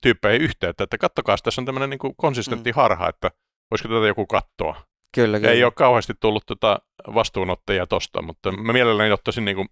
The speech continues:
Speaker 1: valtiovarainministerin, niinku, <clears throat> jonkun edustajan puhuu tästä, että mun mielestä tässä on, niinku, tota, poliittinen, niinku, ikiliikkuja luotu.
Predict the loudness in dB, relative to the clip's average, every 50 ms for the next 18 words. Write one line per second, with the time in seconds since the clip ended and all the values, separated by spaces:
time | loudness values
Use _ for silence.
0 | _ -2 0 0 2 2 0 2 2 2 2 2 0 -4 -6 -6 -6 -6 -6 -6
1 | -6 -6 -6 -8 -8 -10 -14 -16 _ _ 0 0 0 -2 -6 -12 _ _ _ _
2 | _ _ _ _ _ -6 -4 -2 0 2 2 2 2 0 0 0 -2 -2 -2 -4
3 | -6 -4 -4 -4 -2 -2 -4 -2 -4 -6 -6 -6 -6 -6 -6 -6 -6 -6 -6 -6
4 | -6 -6 -4 -4 -2 -4 -4 -4 -4 -2 -2 -4 -4 -4 -10 -20 -20 -2 2 4
5 | 6 6 6 4 2 _ 0 0 2 0 0 0 -2 0 -2 -2 -2 -2 -2 0
6 | 0 2 2 2 0 -2 -2 -2 0 2 2 2 2 2 0 -4 -10